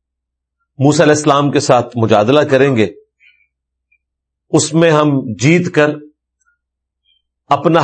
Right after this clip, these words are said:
حق ہونا لوگوں کے اوپر واضح کر دیں گے۔ لیکن انہیں کیا پتا تھا کہ ان کے ساتھ کیا ہونے والا ہے؟ موسیٰ علیہ السلام کو تو پتا تھا کہ اللہ تعالیٰ میری مدد فرمائے گا، تو انہوں نے کہا کہ اگر اس طرح کا کوئی مجادلہ کرنا ہے تو وہ پبلک گیدرنگ میں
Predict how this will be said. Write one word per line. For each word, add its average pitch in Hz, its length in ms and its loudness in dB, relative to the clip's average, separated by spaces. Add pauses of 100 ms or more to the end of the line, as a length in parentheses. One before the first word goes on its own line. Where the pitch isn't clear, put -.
حق 156 160 -4
ہونا 143 220 2
لوگوں 139 260 2
کے 131 100 0
اوپر 131 160 2
واضح 107 260 0
کر 80 200 -4
دیں 71 200 -10
گے۔ 82 100 -8
لیکن 113 340 0
انہیں 135 160 0
کیا 160 120 2
پتا 156 220 0
تھا 147 240 0
کہ 143 140 -6
ان 135 120 -2
کے 135 60 -2
ساتھ 147 240 -4
کیا 156 120 4
ہونے 139 200 0
والا 117 200 0
ہے؟ 117 60 -4 (720)
موسیٰ 156 200 2
علیہ 185 100 2
السلام 151 300 -2
کو 135 100 2
تو 127 100 0
پتا 143 260 0
تھا 139 260 -2 (180)
کہ - 100 -2
اللہ 127 200 2
تعالیٰ 135 280 0
میری 123 200 0
مدد 131 260 0
فرمائے 135 440 0
گا، 117 140 2 (720)
تو 139 240 0
انہوں 160 220 2
نے 151 140 0
کہا 131 320 2
کہ 143 180 -4
اگر 135 280 0 (380)
اس 135 220 -4
طرح 170 300 0
کا 175 120 2
کوئی 156 200 2
مجادلہ 120 480 2
کرنا 143 440 0
ہے 147 120 0
تو 147 160 -2
وہ 139 200 0
پبلک 117 360 0
گیدرنگ 123 440 2
میں 151 160 0